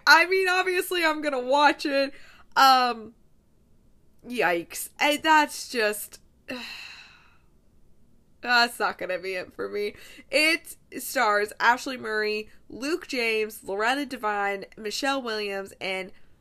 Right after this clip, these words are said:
Basil Wallace. Basil or Basil Wallace?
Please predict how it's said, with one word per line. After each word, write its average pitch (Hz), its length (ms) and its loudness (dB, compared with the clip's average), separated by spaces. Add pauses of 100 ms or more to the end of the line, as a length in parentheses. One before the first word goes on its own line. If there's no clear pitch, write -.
(300)
Basil 214 580 -2
Wallace. 160 520 -4
Basil 359 440 -6
or 233 100 -6
Basil 170 440 -10
Wallace? - 640 -18